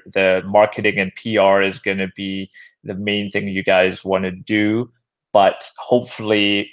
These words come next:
when shows, live shows can come back, then you wanna do more pivot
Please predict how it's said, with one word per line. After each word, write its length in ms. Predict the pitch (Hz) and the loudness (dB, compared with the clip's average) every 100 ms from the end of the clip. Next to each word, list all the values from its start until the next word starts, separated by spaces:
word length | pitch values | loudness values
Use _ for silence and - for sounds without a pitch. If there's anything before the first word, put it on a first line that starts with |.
| _ - | _ -6
when 300 | 107 104 98 | -2 0 -2
shows, 640 | - - 104 104 107 - | -6 2 4 4 2 -2
live 300 | 123 107 110 | 2 4 4
shows 300 | - 117 104 | 2 0 0
can 140 | - 101 | -4 -10
come 280 | - 98 92 | -6 -6 -4
back, 500 | 98 104 101 98 - | 0 2 0 -2 -6
then 200 | 110 107 | -6 -4
you 140 | 104 101 | -6 -2
wanna 320 | 98 98 95 | 0 0 -2
do 260 | 92 101 | -4 -6
more 400 | 98 98 98 95 - _ _ _ | -4 0 2 0 -4 _ _ _
pivot 340 | - 123 110 | -8 -4 -2